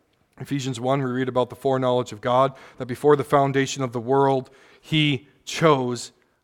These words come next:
us. Ephesians two, one through nine, you know this passage well, explains it more. "Who were we? And you are dead in the trespasses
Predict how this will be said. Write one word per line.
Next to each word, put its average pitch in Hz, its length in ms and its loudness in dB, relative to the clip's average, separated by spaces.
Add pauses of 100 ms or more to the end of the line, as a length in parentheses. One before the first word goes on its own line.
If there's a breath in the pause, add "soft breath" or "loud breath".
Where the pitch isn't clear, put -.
(120)
us. - 500 2 (1300)
Ephesians 135 380 -4
two, 170 200 0
one 143 240 2
through 135 160 -6
nine, 135 320 2
you 131 100 -2
know 131 160 0
this 127 160 -4
passage 120 420 -4
well, 123 340 0 (1120 soft breath)
explains 135 440 -4
it 127 80 -6
more. 151 440 4 (920)
"Who 180 100 -8
were 175 280 6
we? 107 220 -2 (880)
And 143 120 -6
you 180 100 4
are 160 80 8
dead 190 480 6
in 170 100 0
the 156 100 2
trespasses 160 840 4